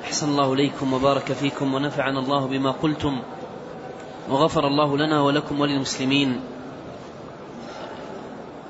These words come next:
يقول هذا السائل:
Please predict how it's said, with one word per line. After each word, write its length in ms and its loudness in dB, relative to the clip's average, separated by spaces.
يقول 300 4
هذا 140 6
السائل: 580 2